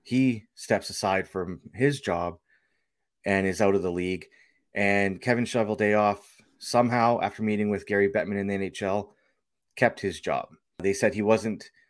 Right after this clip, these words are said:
a senior executive, but as I've said on, on our show, I don't know how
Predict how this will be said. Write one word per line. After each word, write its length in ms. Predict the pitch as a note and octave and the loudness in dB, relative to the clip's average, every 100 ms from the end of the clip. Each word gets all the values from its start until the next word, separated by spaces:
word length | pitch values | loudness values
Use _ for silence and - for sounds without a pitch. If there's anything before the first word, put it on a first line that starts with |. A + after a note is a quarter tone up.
| - | -12
a 60 | |
senior 460 | - - A#2+ A2+ G#2+ | -6 -2 2 2 2
executive, 600 | F2 G#2 G#2+ G2 F2+ E2 | 0 0 0 -2 -6 -4
but 240 | F#2+ F2+ - _ _ _ _ | -6 -6 -8 _ _ _ _
as 140 | G2+ G#2 | -4 0
I've 180 | G#2+ | 0
said 160 | - G#2 | 2 0
on, 300 | G2 F#2 F2+ | 0 -2 -6
on 140 | F2+ G2 | -4 0
our 180 | G#2 | 0
show, 520 | G2 G#2 F#2+ F#2 F2 - _ _ - | 0 0 0 -2 -6 -12 _ _ -6
I 120 | G#2 | -2
don't 160 | A2 G#2+ | 0 0
know 60 | |
how 180 | G2+ G#2 | 0 0